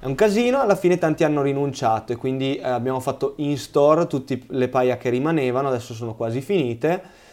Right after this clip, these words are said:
Eh, ovviamente c'è sempre qualcuno che rimane scontento sia per l'in-store che per l'online. Online non si possono mettere, quindi tanti ci dicono: "Non fate in-store only perché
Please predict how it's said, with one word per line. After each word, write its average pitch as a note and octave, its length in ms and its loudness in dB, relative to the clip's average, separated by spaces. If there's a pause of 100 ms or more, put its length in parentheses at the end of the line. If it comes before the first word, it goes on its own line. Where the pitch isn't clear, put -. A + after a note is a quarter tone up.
(160)
Eh, B2 1120 0 (540)
ovviamente E3 760 2
c'è D3+ 120 -4
sempre D3+ 320 0
qualcuno C#3+ 360 0
che C#3 100 0
rimane C3+ 460 -2
scontento D3+ 720 0
sia C#3+ 200 -2
per C3 140 -4
l'in-store C3+ 480 0 (220)
che - 100 -6
per C3 160 -2
l'online. D3+ 760 0 (320)
Online E3 560 4
non E3 240 4
si G#3 120 -2
possono D3+ 320 -2
mettere, C3+ 320 -2
quindi C3 240 -4
tanti D3+ 260 -4
ci C#3 140 -2
dicono: B2 340 -2
"Non C#3+ 220 -2
fate D3+ 320 0
in-store C3+ 360 -2
only D#3 360 2
perché C3+ 520 0